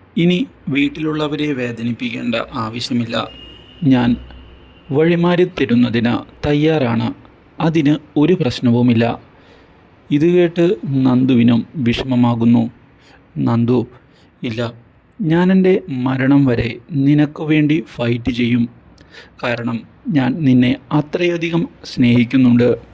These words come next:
ഞാനെടുത്ത തീരുമാനത്തിൽ ഒരു മാറ്റവും ഇല്ല." ഇതോടെ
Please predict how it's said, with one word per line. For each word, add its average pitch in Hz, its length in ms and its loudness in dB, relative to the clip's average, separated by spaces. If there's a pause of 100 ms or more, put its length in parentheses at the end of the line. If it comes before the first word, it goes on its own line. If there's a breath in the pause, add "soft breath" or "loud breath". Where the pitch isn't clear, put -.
(540 loud breath)
ഞാനെടുത്ത 170 680 2
തീരുമാനത്തിൽ 120 1000 -2 (360)
ഒരു 175 140 4
മാറ്റവും 117 580 2 (220)
ഇല്ല." 120 320 2 (800 loud breath)
ഇതോടെ 160 440 2